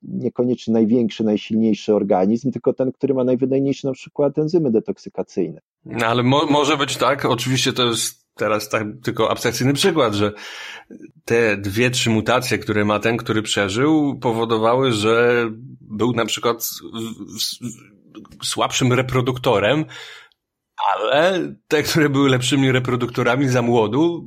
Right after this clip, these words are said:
Speaker 2: w młodym wieku, no, nie przeżyły, bo one akurat na tą truciznę, które się pojawiły, nie były odporne, prawda?
Speaker 1: No jest często, jest często tak, że jest ten dylemat między pewną cechą, e, która wydaje się bardzo istotna, ale właśnie obniżeniem rozrodczości.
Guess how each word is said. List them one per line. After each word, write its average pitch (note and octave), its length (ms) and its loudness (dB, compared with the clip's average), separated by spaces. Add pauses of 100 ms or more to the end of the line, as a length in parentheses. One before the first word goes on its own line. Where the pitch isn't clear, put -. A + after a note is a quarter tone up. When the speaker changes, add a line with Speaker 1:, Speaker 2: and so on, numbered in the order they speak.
Speaker 2:
w A2+ 80 -6
młodym B2 340 0
wieku, A#2 280 -2
no, C3+ 340 -2
nie G#2+ 120 -4
przeżyły, D3 500 2
bo G2 160 2
one F#2+ 140 0
akurat G2+ 320 0
na G2+ 140 2
tą D3+ 160 2
truciznę, C#3+ 460 0
które D3 220 2
się D3 120 0
pojawiły, C#3 580 0 (360)
nie B2 120 2
były F#2 140 2
odporne, - 440 -4
prawda? A2 400 -2 (300)
Speaker 1:
No C#3 60 4
jest A3 220 2
często, E3 440 0
jest E3 340 0
często C#3 380 -2
tak, G#2 300 -2
że G#2 340 2
jest D#3+ 220 0
ten A#2+ 160 0
dylemat A2+ 560 0
między G2 920 2 (340)
pewną A#2 360 2
cechą, C3 720 0 (680)
e, G#2 380 2
która A#2+ 200 0
wydaje A2+ 220 2
się A2+ 120 -6
bardzo G#2+ 320 0
istotna, A#2 800 -2
ale D3 160 2
właśnie D3+ 320 0
obniżeniem D#3 580 0
rozrodczości. F3 920 -2